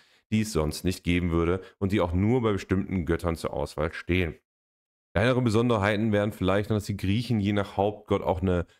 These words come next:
besondere Einheit in der Festung bauen können.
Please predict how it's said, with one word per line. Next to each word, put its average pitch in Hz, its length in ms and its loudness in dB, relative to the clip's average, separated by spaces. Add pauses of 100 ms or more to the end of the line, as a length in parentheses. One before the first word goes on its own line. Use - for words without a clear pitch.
(140)
besondere 90 480 0
Einheit 110 320 2
in 90 160 0
der 85 380 0
Festung 147 480 0
bauen 113 360 2
können. 101 380 0